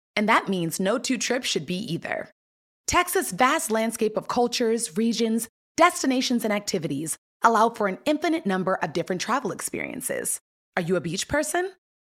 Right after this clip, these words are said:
Well, you'll be having fun under the sun with Texas' three hundred fifty miles of coastline. If you're more of a rugged vacation type, there are campgrounds,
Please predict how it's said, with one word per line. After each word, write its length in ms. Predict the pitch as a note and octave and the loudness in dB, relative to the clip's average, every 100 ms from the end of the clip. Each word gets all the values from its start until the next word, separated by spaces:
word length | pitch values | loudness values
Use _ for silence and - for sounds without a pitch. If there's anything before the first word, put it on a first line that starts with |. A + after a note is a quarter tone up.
| _ | _
Well, 260 | F3 G3 B3+ | -2 0 2
you'll 200 | G3 E4 | 2 0
be 120 | F4 | 0
having 320 | D4 C4+ G#3+ | 0 0 -2
fun 360 | F#3 A#3 C4+ C4+ | 0 0 2 0
under 180 | G#3+ G3+ | 0 -2
the 80 | F#3 | -2
sun 320 | - F3 D#3+ | -2 -2 -2
with 180 | D3+ - | -4 -6
Texas' 460 | - D4+ - D4+ - | -4 -4 -2 -4 -4
three 260 | C#4 D#4+ | -4 -2
hundred 460 | C#4 C#4 A#3+ A3+ - | -2 0 0 -2 -2
fifty 300 | D4 - C4+ | -4 0 0
miles 340 | G#3 G3 G3+ | 2 0 0
of 120 | - - | -4 -4
coastline. 640 | F3 D3+ - - - D#3+ _ _ _ _ - | -4 -4 -6 -8 -8 -10 _ _ _ _ -4
If 120 | B3 | -2
you're 100 | B3 | 0
more 140 | G#3 F#3 | 2 2
of 80 | |
a 60 | E3 | 2
rugged 300 | D3+ E3+ E3+ | 0 0 0
vacation 480 | D#3 D#3+ F#4 - G3+ | -4 0 -2 0 -2
type, 340 | E3+ D#3 F#3 - _ _ | 0 0 -2 -6 _ _
there 100 | - | -2
are 100 | E3 | -2
campgrounds, 720 | D3+ C#4+ D#4 D#4 C#4 C4+ C4+ | 0 0 0 0 0 2 0